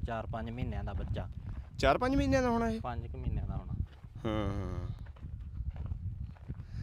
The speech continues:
Speaker 2: ਅੱਛਾ, ਇਹ ਖੁੱਲ੍ਹੇ ਛੱਡ ਦਿੰਦੇ ਆ ਜੀ ਪਸ਼ੂ, ਹੈਂ?
Speaker 1: ਹਾਂਜੀ।
Speaker 2: ਐਸੇ ਤਰ੍ਹਾਂ ਚਰਦੇ ਆ ਬਸ?
Speaker 1: ਐਸੇ ਤਰ੍ਹਾਂ ਚਰਦੇ ਆ। ਤੇ
Speaker 2: ਹੂੰ।
Speaker 1: ਇਹ ਆ ਜੜੀ ਬੂਟੀਆਂ ਲਾਣੀਆਂ ਖਾਂਦੇ ਆ ਇਹ।
Speaker 2: ਜਿਵੇਂ ਆਹ ਖਾਈ ਜਾਂਦਾ?
Speaker 1: ਹਾਂ, ਇਹ ਖਾਈ ਜਾਂਦਾ।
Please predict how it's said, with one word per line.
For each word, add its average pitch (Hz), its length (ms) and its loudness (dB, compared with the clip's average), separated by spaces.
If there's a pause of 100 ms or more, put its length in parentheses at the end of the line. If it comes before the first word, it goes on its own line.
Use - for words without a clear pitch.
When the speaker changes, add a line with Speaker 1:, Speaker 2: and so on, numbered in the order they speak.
(160)
Speaker 2:
ਅੱਛਾ, 202 160 8
ਇਹ 226 140 10
ਖੁੱਲ੍ਹੇ 180 260 10
ਛੱਡ 202 200 12
ਦਿੰਦੇ 151 240 10
ਆ 143 40 10
ਜੀ 139 100 6
ਪਸ਼ੂ, 135 420 6
ਹੈਂ? 233 80 2 (200)
Speaker 1:
ਹਾਂਜੀ। 107 220 -8 (440)
Speaker 2:
ਐਸੇ 156 280 10
ਤਰ੍ਹਾਂ 190 180 8
ਚਰਦੇ 139 340 10
ਆ 120 40 10
ਬਸ? 110 240 4 (180)
Speaker 1:
ਐਸੇ 143 240 0
ਤਰ੍ਹਾਂ 147 220 0
ਚਰਦੇ 123 380 0
ਆ। 135 100 -2 (500)
ਤੇ 131 60 2
Speaker 2:
ਹੂੰ। 117 260 4
Speaker 1:
ਇਹ 147 360 2
ਆ 131 280 2
ਜੜੀ 120 320 -4
ਬੂਟੀਆਂ 123 360 -4
ਲਾਣੀਆਂ 117 400 -2
ਖਾਂਦੇ 113 340 -4
ਆ 117 80 -2
ਇਹ। 104 160 -8 (600)
Speaker 2:
ਜਿਵੇਂ 117 240 4
ਆਹ 131 60 6
ਖਾਈ 120 220 4
ਜਾਂਦਾ? 107 240 2
Speaker 1:
ਹਾਂ, 110 280 -4
ਇਹ 120 120 -6
ਖਾਈ 104 200 -4
ਜਾਂਦਾ। 98 280 -8